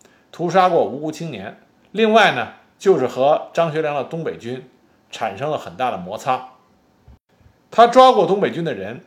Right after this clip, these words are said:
也缴过东北军的枪，所以东北军上下对蒋孝先非常的反感，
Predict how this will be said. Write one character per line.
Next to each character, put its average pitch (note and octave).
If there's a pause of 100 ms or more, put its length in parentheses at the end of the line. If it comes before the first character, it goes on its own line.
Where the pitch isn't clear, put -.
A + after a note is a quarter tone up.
也 C#3
缴 F2+
过 G2+
东 D#3+
北 A2
军 A2+
的 F#2+
枪， C3 (180)
所 -
以 F#3
东 G3+
北 C3+
军 C#3+
上 C3+
下 A2+
对 C#3
蒋 F#2
孝 F#2
先 -
非 A3+
常 A#2+
的 F2+
反 -
感， -